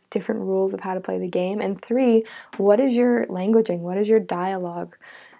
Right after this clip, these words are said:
I don't actually even know if languaging is a word. I just love <laughs> using that word, so I'm gonna keep using it.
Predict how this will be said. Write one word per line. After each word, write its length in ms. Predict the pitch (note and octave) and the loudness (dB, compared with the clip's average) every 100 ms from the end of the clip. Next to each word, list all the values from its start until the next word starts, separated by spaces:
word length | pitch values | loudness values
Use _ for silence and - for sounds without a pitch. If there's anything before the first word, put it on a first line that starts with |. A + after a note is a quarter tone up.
| - | -6
I 100 | G3+ | -2
don't 120 | D#4 | 0
actually 280 | C4 - G3 | -2 -2 -4
even 180 | F#3 F3+ | -4 -4
know 100 | F3 | -6
if 80 | F3 | -6
languaging 580 | F3+ F3 F3+ F#3 F#3 | -6 -4 -6 -4 -4
is 80 | F#3 | -4
a 60 | F3 | -6
word. 340 | E3+ E3+ F3+ | -6 -4 -4
I 100 | - | -4
just 220 | F#3 G3 - - | -6 -10 -14 -12
love 300 | F3 F3+ F#3 | -6 -6 0
<laughs> 0 | |
using 260 | A3 A3 A#3 | 2 4 6
that 240 | A#3+ A#3 | 4 4
word, 320 | A3 A3+ A3+ | 6 6 6
so 100 | A#3 | 4
I'm 100 | G#3 | 6
gonna 160 | A#3+ G#3+ | 6 4
keep 240 | G#3 F#3+ | 0 -4
using 300 | F3 G3 G#3 | -4 -4 -6
it. 160 | A#3 | -6